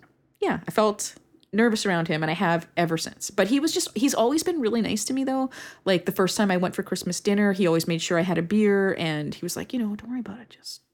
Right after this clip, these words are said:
just chill out. It's not a big deal. My parents are super chilled out." Like, giving me advice, just being generally a nice guy. And, uh, yeah, so we're at dinner.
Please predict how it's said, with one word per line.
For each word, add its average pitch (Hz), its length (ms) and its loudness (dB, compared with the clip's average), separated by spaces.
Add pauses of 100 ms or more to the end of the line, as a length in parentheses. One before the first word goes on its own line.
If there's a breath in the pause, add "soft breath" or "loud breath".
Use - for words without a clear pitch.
(220)
just - 160 -4
chill 247 140 -2
out. - 100 -6
It's - 140 -8
not 226 120 -6
a 202 40 -6
big 208 160 -4
deal. 175 120 -6
My 170 120 -8
parents - 280 -6
are - 40 -10
super - 240 -10
chilled - 200 -4
out." - 160 -10 (240 loud breath)
Like, 196 120 0
giving 170 200 0
me 160 120 -2
advice, 196 320 2
just 208 180 -2
being 262 280 0
generally 196 340 0
a 170 60 -2
nice 160 280 -4
guy. - 220 -12 (720 soft breath)
And, 180 440 0
uh, 175 380 0
yeah, 285 260 -2
so 175 240 0
we're 170 140 4
at 170 140 0
dinner. 226 340 -2